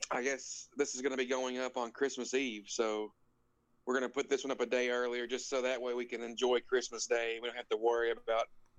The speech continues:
getting on and making it live and all that stuff. We're just gonna put it up Christmas Eve. That way we can enjoy Christmas Day with our families and enjoy the holidays, and it gives you guys more time to watch it too. So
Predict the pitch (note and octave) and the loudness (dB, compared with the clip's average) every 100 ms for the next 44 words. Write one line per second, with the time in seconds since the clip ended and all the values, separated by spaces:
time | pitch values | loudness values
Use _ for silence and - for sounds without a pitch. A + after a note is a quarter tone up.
0 | - C#3 C#3 C3 B2+ B2 B2 B2 B2 A#2 | 0 2 2 0 -2 -2 -4 -6 -2 0
1 | A#2+ A#2+ A#2+ A2+ A2+ A2+ A2+ A2 - A#2 | 0 0 -4 -6 -8 -6 -6 -6 -8 0
2 | B2 B2 B2 A2 A#2+ A#2+ - C3 - A#2 | 2 2 0 0 2 2 2 -2 0 0
3 | B2+ B2+ B2 A#2+ G#2+ A2+ A2+ A2+ A2 A2+ | 4 4 4 2 0 -2 -4 -6 -10 -8
4 | A#2 A2 A2 - A#2+ A2+ B2+ A#2 - A#2 | -6 -8 -4 2 4 4 -2 -4 -2 -2
5 | G#2+ G#2 G#2 B2 B2 A#2+ A#2+ A#2+ - G#2+ | -2 -4 -4 -4 -4 -4 -6 -6 -8 -18
6 | _ _ _ _ _ _ _ - B2 A#2+ | _ _ _ _ _ _ _ -2 2 4
7 | A#2 A2 C3 C3 C3 C3 B2 B2 D3+ C3+ | 4 2 0 -2 -2 -6 -8 -6 -6 -4
8 | D#3 D#3 C3 C3 B2+ B2 C3+ C3 B2+ A#2+ | 0 0 0 -4 -6 -6 -4 -2 -2 0
9 | B2 A#2+ - B2+ A#2+ G#2+ - A2 | 0 -2 -4 -2 0 0 0 0